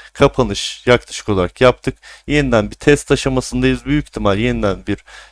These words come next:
e, yirmi bir elli dokuzları test edip, e, yolumuza H N T coin'de de devam edeceğiz arkadaşlar. Bu projede gerçekten beğeniyorum. Ee, evet arkadaşlar, bugün genel olarak kriptoların hacimlerine baktık, Bitcoin'e baktık, Ripple'a baktık,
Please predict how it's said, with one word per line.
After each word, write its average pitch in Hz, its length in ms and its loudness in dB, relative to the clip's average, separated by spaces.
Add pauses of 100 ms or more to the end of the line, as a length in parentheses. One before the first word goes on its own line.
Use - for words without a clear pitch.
e, 98 80 -6
yirmi 123 400 -2
bir 127 80 4
elli 120 280 2
dokuzları 95 460 -4
test - 400 2
edip, 135 260 2 (500)
e, 113 100 0
yolumuza 127 760 2 (140)
H 135 280 2
N 110 140 2
T 117 300 0
coin'de 90 380 -4
de 117 160 2
devam 113 280 6
edeceğiz 87 340 -8
arkadaşlar. 104 680 -2
Bu 127 100 -6
projede 107 640 -2 (340)
gerçekten 113 680 0
beğeniyorum. 107 480 0 (1900)
Ee, 123 220 2 (140)
evet 170 280 4
arkadaşlar, 117 640 2
bugün 135 340 -4 (180)
genel 139 220 4
olarak 90 340 0 (200)
kriptoların 104 580 -2
hacimlerine 135 680 0
baktık, - 420 -2
Bitcoin'e 131 540 0
baktık, - 400 0
Ripple'a 139 400 2
baktık, 113 460 0